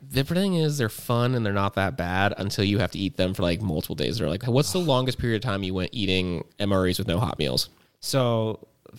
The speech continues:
Speaker 2: first thing I wanna say is, uh, there was a period of time where they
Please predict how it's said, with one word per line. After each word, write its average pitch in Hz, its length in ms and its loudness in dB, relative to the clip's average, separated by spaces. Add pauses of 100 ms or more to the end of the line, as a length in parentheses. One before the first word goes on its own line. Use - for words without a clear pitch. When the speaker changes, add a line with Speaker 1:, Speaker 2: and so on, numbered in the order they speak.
(140)
Speaker 2:
first - 260 2
thing 120 160 4
I 110 40 2
wanna 107 180 2
say 104 300 2
is, 95 200 -2 (400)
uh, 95 400 2 (420)
there 127 160 0
was 147 220 2
a 156 60 -4
period 156 260 2
of 135 80 0
time 127 360 2
where 104 140 2
they 101 220 2